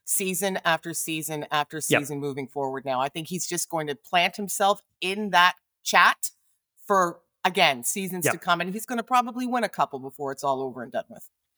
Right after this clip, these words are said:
Speaker 2: You need that stud defenseman. Tampa did it with Victor Hedman, Cale Makar on Colorado, Letang when the Penguins won it, um, Chicago years ago, Duncan Keith. All, you, you have to have that, uh, really strong defenseman. Anyway, game,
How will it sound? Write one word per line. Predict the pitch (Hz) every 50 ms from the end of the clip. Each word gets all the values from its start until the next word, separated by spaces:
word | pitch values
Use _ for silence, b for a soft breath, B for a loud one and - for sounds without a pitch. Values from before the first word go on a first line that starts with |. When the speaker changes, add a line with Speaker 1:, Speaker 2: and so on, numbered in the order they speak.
| _ _ _ _ _ - _ - 143
Speaker 2:
You | 143 143
need | 147 151 156 156
that | 147 151 147 143
stud | - - - 156 147 127
defenseman. | 135 - - 156 156 147 - - 127 107
Tampa | - - 147 147 139 160 160
did | 143 156 156
it | 160 175 170
with | 147 143 - -
Victor | - 135 - 127 113
Hedman, | - 147 156 151 156 156 147
Cale | - - 139 131 123
Makar | 117 - - 143 143 147 147 147 151 - -
on | - 131 123
Colorado, | - - 143 135 131 127 131 135 143 143 147 147 147 147 143 - -
Letang | 113 - - 143 139 143 147 147 147
when | 143 139
the | 135
Penguins | - - 143 147 151 147 151 143 -
won | 139 147 147 147
it, | 147 143 - - -
um, | 135 123 120 127 131 127 127 131 127 127 _ _ _ _ -
Chicago | - - 139 - - 131 139 151 143 143
years | 143 139 147 147 123
ago, | 135 139 147 147 131
Duncan | 131 135 135 - 147
Keith. | 131 - 156 143 143
All, | 135 - -
you, | 147 143 143
you | - 170 156 147 120
have | - - 131 135 139 143 139 135 -
to | 151 123
have | - 135 131 123 123 127 120 -
that, | 135 127 127 123 - B B B B B B B B B -
uh, | 131 127
really | 120 127 135 135 120
strong | - - 139 120 120 113
defenseman. | - - 143 131 - - -
Anyway, | - 180 170 135 113
game, | 110 120 175 185 196 196 190 185